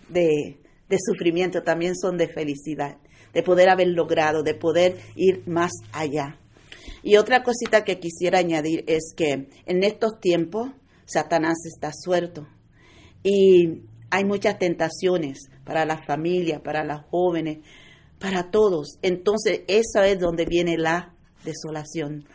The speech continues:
porque a través del pecado nos, eh, nos separamos de Dios. Y ahí es donde, pues, viene el sufrimiento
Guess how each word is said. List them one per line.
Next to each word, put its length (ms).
porque 480
a 140
través 300
del 180
pecado 640
nos, 300
eh, 260
nos 240
separamos 500
de 140
Dios. 340
Y 60
ahí 200
es 160
donde, 480
pues, 320
viene 260
el 60
sufrimiento 880